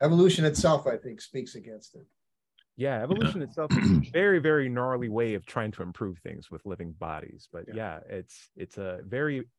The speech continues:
Speaker 2: interesting path of how we got here, far better than any fiction. In my opinion,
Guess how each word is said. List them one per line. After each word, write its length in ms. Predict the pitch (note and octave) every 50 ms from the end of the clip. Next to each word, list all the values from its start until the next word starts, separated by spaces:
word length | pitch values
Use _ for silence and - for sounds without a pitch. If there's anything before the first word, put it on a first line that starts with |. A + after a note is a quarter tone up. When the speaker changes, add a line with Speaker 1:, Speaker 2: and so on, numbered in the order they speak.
| _ _ -
Speaker 2:
interesting 560 | C#3+ C#3 - - D3 - - - B2+ A#2+ G#2+
path 380 | A#2 - B2+ A#2 A2 G#2 - -
of 80 | G2 -
how 140 | - G#2 F#2+
we 80 | F#2+
got 240 | F#2+ F2+ G2+ G2 G#2+
here, 240 | A2 C#3 C#3+ D#3 - _ _ _ _ _ _ _ -
far 240 | D#3 D#3 D#3+ E3 E3
better 300 | C#3 D#3 D#3 D3 D3+ D3
than 180 | B2 C3 B2+ B2
any 400 | B2+ C3 C3 C3+ C3+ C3 B2+ A#2+ _ _ -
fiction. 420 | C3+ A#2 - - - E2+ F2 F2 _ - -
In 80 | A2
my 140 | A2 A#2 B2
opinion, 440 | B2 A#2+ B2+ A#2+ A#2+ A#2+ A#2 A2